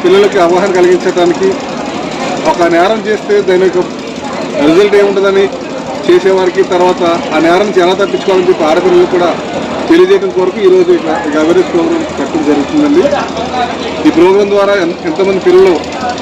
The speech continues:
చాలా విషయాలు తెలుసుకుని ఫర్దర్గా ఎటువంటి, వాళ్ళు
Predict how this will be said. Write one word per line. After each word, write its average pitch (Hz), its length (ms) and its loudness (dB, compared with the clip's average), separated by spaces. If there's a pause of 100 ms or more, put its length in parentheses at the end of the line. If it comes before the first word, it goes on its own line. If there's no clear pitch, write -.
(880)
చాలా 175 160 2
విషయాలు 196 260 2
తెలుసుకుని 202 460 0 (1500)
ఫర్దర్గా 190 320 2
ఎటువంటి, 196 300 0
వాళ్ళు 170 520 2